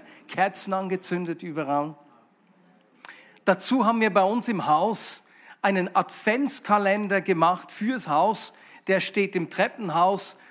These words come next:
und jeden Morgen kann sich jeder etwas Kleines holen gehen. Es nimmt dich auch mit rein in diese Weihnachtsstimmung.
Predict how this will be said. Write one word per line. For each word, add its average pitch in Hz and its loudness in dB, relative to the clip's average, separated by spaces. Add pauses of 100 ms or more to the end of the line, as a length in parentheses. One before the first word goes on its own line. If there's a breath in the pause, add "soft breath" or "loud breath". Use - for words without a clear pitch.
(160 loud breath)
und 185 0
jeden 190 0
Morgen 170 0
kann 170 -4
sich 151 -6
jeder 180 0
etwas - -6
Kleines 143 -4
holen 131 -8
gehen. 104 -16 (360 loud breath)
Es - -2
nimmt 185 -2
dich 175 -6
auch 170 0
mit 147 -4
rein 139 -2
in 143 -8
diese 127 -8
Weihnachtsstimmung. 127 -6